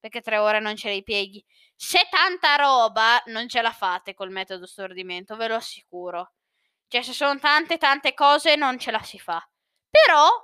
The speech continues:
con queste tre nozioncine qua, non è neanche malissimo. Diciamo. Quindi io ve lo consiglio veramente tanto.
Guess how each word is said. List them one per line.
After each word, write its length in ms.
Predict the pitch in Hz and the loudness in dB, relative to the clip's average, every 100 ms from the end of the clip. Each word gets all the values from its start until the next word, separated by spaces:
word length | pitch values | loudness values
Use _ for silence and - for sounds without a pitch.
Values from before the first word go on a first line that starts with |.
| _ - | _ -4
con 380 | 320 311 311 311 | 2 2 0 -4
queste 580 | 349 349 - - 302 302 | -4 -4 -4 -2 -2 0
tre 360 | 359 339 330 | 0 4 4
nozioncine 840 | 294 294 - 320 311 - 330 370 - | 2 -4 -6 -8 -8 -8 -6 -4 -2
qua, 760 | 233 233 285 269 240 220 208 202 | 2 4 6 6 6 4 4 2
non 180 | 208 | -4
è 60 | 214 | -6
neanche 300 | 214 202 - | -6 -8 -10
malissimo. 600 | 196 233 214 - 180 185 _ _ _ _ _ _ _ _ _ _ _ _ _ _ _ _ | -10 -8 -10 -12 -14 -14 _ _ _ _ _ _ _ _ _ _ _ _ _ _ _ _
Diciamo. 580 | 208 - 196 175 175 175 _ _ _ _ _ _ _ _ _ _ _ _ _ _ _ _ _ _ _ _ | -16 -8 -4 -4 -6 -12 _ _ _ _ _ _ _ _ _ _ _ _ _ _ _ _ _ _ _ _
Quindi 640 | - 269 285 285 277 254 247 | -12 -10 -6 -4 -4 -4 -4
io 160 | 277 | -4
ve 120 | 277 277 | 0 0
lo 120 | 247 | 0
consiglio 520 | 240 240 - 254 262 | -4 -8 -8 -4 0
veramente 540 | 247 240 240 254 254 | 2 2 0 -6 -8
tanto. 580 | 233 208 190 185 185 185 | -8 -6 -6 -10 -10 -12